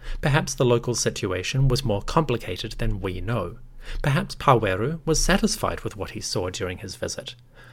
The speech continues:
Or perhaps the visit actually took place before these events began.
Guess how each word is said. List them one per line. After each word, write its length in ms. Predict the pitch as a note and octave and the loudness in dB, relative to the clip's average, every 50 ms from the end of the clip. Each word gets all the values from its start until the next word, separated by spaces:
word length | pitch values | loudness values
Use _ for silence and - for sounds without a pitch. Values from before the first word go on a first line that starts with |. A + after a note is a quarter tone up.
| - - - - - - | -20 -20 -20 -20 0 2
Or 100 | - - | 2 4
perhaps 500 | - F#3+ C#3 A#2+ A#2 - - - - - | 4 4 4 4 4 2 0 -4 -10 0
the 140 | - D3 C3 | 0 2 4
visit 300 | B2 A2+ G#2 A2+ A2+ - | 4 4 4 2 0 0
actually 420 | B2 A2+ A2 - - - C3 B2 A#2 | -2 -4 -4 -4 -4 -2 0 0 0
took 300 | - - A2 A2+ - - | -2 -4 -6 -8 -8 -10
place 360 | - G2 F#2+ - - - - | -10 -8 -8 -6 -8 -8 -8
before 540 | - - C#3 C3+ C3+ - - E3 D#3+ E3+ D#3+ | 0 0 2 2 2 2 6 8 10 10 8
these 240 | - - G#2 F#2+ A2 | 8 4 0 0 -2
events 340 | G#2+ - G2 F#2 F#2 - | -4 -4 -4 -6 -6 -6
began. 500 | - - F#2+ - A#2 A#2 G2 F2 F2+ F2+ | -8 -8 -4 -2 -2 -2 -2 -4 -6 -12